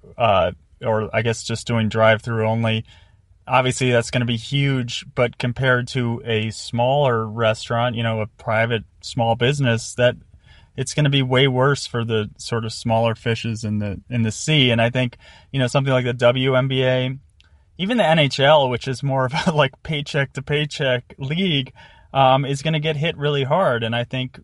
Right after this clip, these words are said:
um, you know, I mentioned the P G A and, and how important some of these events are for their yearly revenue. I, I do think they're, they're the ones that are gonna get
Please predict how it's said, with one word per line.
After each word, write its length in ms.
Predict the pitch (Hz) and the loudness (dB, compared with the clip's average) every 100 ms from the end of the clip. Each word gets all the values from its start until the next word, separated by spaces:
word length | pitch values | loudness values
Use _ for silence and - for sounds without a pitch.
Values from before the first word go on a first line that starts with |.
| - | -6
um, 440 | 127 120 120 123 | -2 0 -2 -4
you 100 | 123 | -4
know, 100 | 131 | 0
I 100 | 120 | 0
mentioned 300 | 127 127 - 127 | 2 0 0 -6
the 40 | |
P 220 | - 143 | -4 -6
G 180 | 127 127 | -2 2
A 260 | 143 170 127 | 4 4 0
and, 120 | 120 | -2
and 260 | 123 123 - _ _ - | -4 -8 -10 _ _ -8
how 280 | 143 139 127 | 0 2 0
important 480 | - 139 139 135 | -2 -2 0 -2
some 160 | - 135 | -2 -2
of 80 | 123 | 0
these 160 | 120 | -2
events 360 | 117 127 170 - | 0 2 2 0
are 160 | 113 107 | 0 0
for 120 | 110 | -2
their 120 | 110 | -4
yearly 340 | 113 117 117 | -2 -2 -2
revenue. 300 | 113 135 139 | -2 -2 0
I, 260 | 113 117 123 | 0 0 -2
I 40 | |
do 140 | 127 139 | -4 -2
think 180 | 143 123 | -2 0
they're, 240 | 123 120 | 0 0
they're 300 | 127 127 127 | -2 0 0
the 80 | 127 | 2
ones 280 | 123 120 120 | 2 2 0
that 120 | 113 | 0
are 80 | 117 | 0
gonna 220 | 117 110 | -2 -2
get 240 | 113 107 | 0 -2